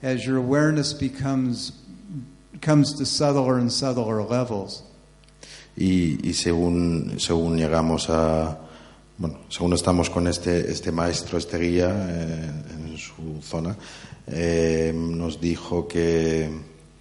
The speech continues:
Speaker 2: que, que según vuestra conciencia, auto-, con plena conciencia,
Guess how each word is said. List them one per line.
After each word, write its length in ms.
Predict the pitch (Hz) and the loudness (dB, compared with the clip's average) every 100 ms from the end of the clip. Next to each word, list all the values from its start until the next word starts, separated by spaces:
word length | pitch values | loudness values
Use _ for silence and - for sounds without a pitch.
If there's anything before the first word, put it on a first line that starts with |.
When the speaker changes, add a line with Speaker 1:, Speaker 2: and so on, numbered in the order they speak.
| - - - - | -20 -20 -20 -14
Speaker 2:
que, 480 | - 90 87 76 - | -2 0 0 -2 -8
que 200 | - 92 | -2 0
según 680 | 87 - 90 85 87 92 92 | 0 0 0 0 0 0 2
vuestra 800 | 92 87 - 90 87 87 85 - - - - | 2 0 -2 2 4 4 2 -2 -10 -18 -8
conciencia, 720 | 95 90 - 98 95 82 90 | -4 -4 -2 0 0 -2 -2
auto-, 480 | 90 - 90 90 - | -2 0 0 0 -2
con 300 | 92 87 85 - | -4 -4 -6 -6
plena 260 | 101 101 95 | 0 2 2
conciencia, 720 | 90 - 101 92 82 87 | -2 -2 0 0 -2 -4